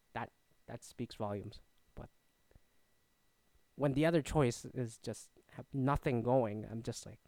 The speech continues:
"God, what's gonna happen? What's gonna happen to me? What's gonna happen to, what, what's gonna happen to my immigration status?" I jokingly say it, but who the hell knows? Maybe someone's gonna throw a rock at me in the middle of nowhere, Washington,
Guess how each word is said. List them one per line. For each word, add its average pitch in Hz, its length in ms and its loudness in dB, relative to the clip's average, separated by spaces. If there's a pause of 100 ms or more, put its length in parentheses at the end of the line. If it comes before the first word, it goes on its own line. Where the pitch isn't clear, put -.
(140)
"God, 123 280 -14 (1400)
what's 175 240 -8
gonna 127 180 -6
happen? 151 380 -8
What's 147 180 -8
gonna 123 200 -2
happen 135 240 -4
to 107 60 -8
me? 131 160 -2
What's 135 240 -2
gonna 107 180 -2
happen 123 260 -6
to, 104 200 -8 (1600)
what, 110 280 2
what's 139 160 0
gonna 131 160 2
happen 143 140 -2
to 135 80 0
my 104 160 0
immigration 113 440 0
status?" 104 320 -8
I 104 180 -10
jokingly 127 420 2
say 131 180 0
it, 156 140 -2
but 123 140 0
who 127 180 -4
the 120 120 4
hell 117 200 0
knows? 110 260 0
Maybe 113 160 -6
someone's 123 320 -2
gonna 117 220 -4
throw 127 140 -2
a 113 40 -2
rock 117 300 0
at 113 100 2
me 110 160 -4 (420)
in 123 60 -8
the 117 80 0
middle 120 220 2
of 113 40 -2
nowhere, 117 320 4
Washington, 113 640 0